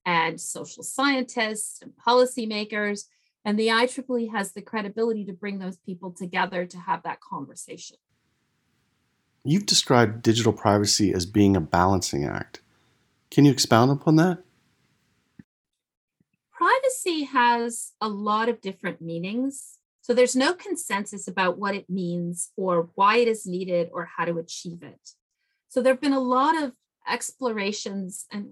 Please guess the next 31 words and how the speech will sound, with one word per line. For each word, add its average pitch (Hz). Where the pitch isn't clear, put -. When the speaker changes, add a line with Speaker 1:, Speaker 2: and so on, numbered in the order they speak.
Speaker 1:
and 208
kind 196
of 185
explanations 190
of 175
privacy 180
for 185
many, 220
many 196
years. 143
There 220
are, 202
uh, 208
discussions 233
in 202
the 202
legal 220
realm, 208
in -
psychology 208
and 175
philosophy, 175
and, 180
and 220
then 214
there 240
are 202
just 202
general 202
public 185
expectations. -